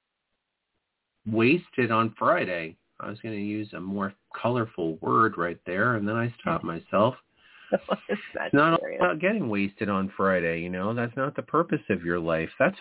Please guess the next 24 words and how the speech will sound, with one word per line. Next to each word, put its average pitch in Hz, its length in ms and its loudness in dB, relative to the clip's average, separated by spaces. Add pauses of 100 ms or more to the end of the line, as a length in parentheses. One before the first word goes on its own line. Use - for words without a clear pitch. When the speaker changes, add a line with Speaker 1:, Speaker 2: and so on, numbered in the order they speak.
Speaker 1:
fun, 240 380 2
and, 127 380 -4
and 117 220 -6
go 127 180 -2
out 240 220 -4
and 101 160 -4
enjoy 104 300 -4
yourselves 107 560 -6
and 98 100 -6
have 110 180 -4
a 104 60 -10
good 98 280 -8
time. 165 300 -6
But 98 140 -10
you've 98 160 -6
gotta 101 280 -2
recognize 95 720 -2 (100)
that 90 320 2 (440)
if 117 180 2
you're 107 100 4
being 117 460 4
some 104 320 0 (200)
catty 113 500 2 (220)
bitch 117 260 2